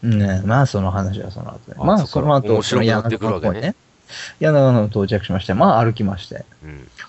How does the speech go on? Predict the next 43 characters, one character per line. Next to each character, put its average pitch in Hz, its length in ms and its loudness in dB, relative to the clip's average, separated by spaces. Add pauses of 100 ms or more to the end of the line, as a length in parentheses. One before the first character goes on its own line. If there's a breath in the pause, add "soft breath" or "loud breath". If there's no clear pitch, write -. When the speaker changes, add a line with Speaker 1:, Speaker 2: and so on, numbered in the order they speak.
Speaker 1:
あ 117 60 -2
の、 120 80 2
街 131 300 2
並 277 180 2
み 269 40 0
が 269 120 2
ね、 240 280 4
や 107 80 2
っ 107 80 -6
ぱ 101 120 -2
ね、 98 220 -2
あ 107 140 0
の、 92 80 0
川 170 360 2
下 339 240 2
り 277 80 4
が 117 80 4
で 101 120 -2
き - 100 -4
る 95 80 -2
ん 92 60 -2
で 92 60 -8
す - 140 -14
よ。 90 60 -4
Speaker 2:
あ 107 40 2
あ、 95 220 4
Speaker 1:
柳 92 40 0
川。 95 120 -2
Speaker 2:
そ 87 40 -6
う 82 40 -8
で 78 60 -12
す - 80 -18
ね。 87 100 -10
有 90 140 -6
名 90 100 -6
で 87 80 -6
す 82 120 -14
な。 95 160 -6 (580)
Speaker 1:
で、 117 60 -2
柳 113 180 2 (100)
川 113 240 -2
川 98 420 -2
下 - 220 -14